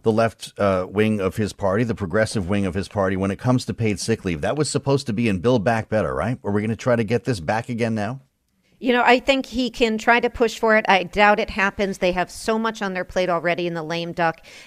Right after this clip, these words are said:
Speaker 2: And, you know, I know he's getting a lot of criticism, but he also should get a lot of positive, uh, thoughts. Imagine our conversation today if we were headed towards a railroad strike.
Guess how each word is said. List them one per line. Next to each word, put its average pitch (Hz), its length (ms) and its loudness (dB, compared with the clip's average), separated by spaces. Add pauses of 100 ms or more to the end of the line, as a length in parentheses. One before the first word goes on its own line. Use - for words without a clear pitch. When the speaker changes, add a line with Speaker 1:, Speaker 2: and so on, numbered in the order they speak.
Speaker 2:
And, 214 180 4
you 214 80 4
know, 220 240 2
I 226 140 4
know 226 320 2
he's 220 200 -4
getting 240 240 2
a 240 60 0
lot 214 160 2
of 214 80 -4
criticism, 220 600 -2
but 208 160 2
he 208 160 0
also 220 340 2
should 214 320 -4
get 208 260 2
a 190 200 2
lot 185 340 0
of 185 220 0 (160)
positive, 208 720 0
uh, 196 80 -4 (160)
thoughts. 226 400 2
Imagine 220 500 0
our 214 140 0
conversation 202 680 -4
today 175 400 0 (300)
if 214 160 2
we 214 160 2
were 208 100 0
headed 190 240 0
towards 190 220 -4
a 170 80 -4
railroad 170 460 2
strike. 160 380 -2